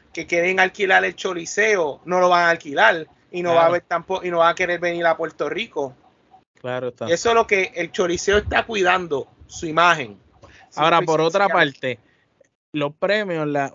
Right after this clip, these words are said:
Speaker 2: eh, Univision
Speaker 1: Ujú.
Speaker 2: estuvo promocionando con mucho tiempo de anticipación la participación de Yailin La Más Viral y Tekashi. Y después a última hora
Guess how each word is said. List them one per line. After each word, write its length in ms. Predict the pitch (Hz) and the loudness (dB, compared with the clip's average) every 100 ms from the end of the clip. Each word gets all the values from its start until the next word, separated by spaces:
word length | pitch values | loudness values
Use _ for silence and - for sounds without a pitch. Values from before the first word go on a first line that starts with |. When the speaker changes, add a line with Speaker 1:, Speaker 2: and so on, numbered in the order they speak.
| 104 | -4
Speaker 2:
eh, 380 | 143 139 139 139 - | 0 2 0 -4 -4
Univision 920 | 151 143 139 131 208 208 151 135 135 _ _ _ | -4 -2 -4 -6 -2 -2 -2 -6 -12 _ _ _
Speaker 1:
Ujú. 320 | 165 139 170 233 - _ _ _ _ _ _ _ _ _ _ _ - | -18 -16 -18 -20 -20 _ _ _ _ _ _ _ _ _ _ _ -6
Speaker 2:
estuvo 460 | 151 156 170 190 190 | -4 2 4 4 2
promocionando 800 | 190 175 160 175 185 196 170 147 | 0 0 -2 -2 -2 0 0 0
con 160 | 143 | -2
mucho 360 | 135 139 160 185 | -4 -4 -2 -2
tiempo 340 | 185 185 180 | -2 0 0
de 60 | 170 | 0
anticipación 800 | 165 165 160 170 160 156 190 185 | 0 -2 -2 0 -2 0 -2 -2
la 140 | - 143 | 0 0
participación 720 | 135 131 117 131 127 127 165 | 0 -6 -6 -4 -4 -2 0
de 120 | 165 | 2
Yailin 320 | 139 123 131 151 | 4 2 0 -2
La 100 | 156 | 0
Más 180 | 160 | 0
Viral 360 | 160 170 196 202 - - _ _ | 0 4 4 2 -6 -20 _ _
y 140 | 147 139 | -2 0
Tekashi. 520 | 123 139 131 123 113 | 2 4 2 0 -2
Y 120 | 139 | 2
después 300 | 143 135 165 | 2 4 4
a 60 | 180 | 4
última 380 | 175 190 185 196 | 4 0 -2 0
hora 300 | 226 196 170 | 0 0 0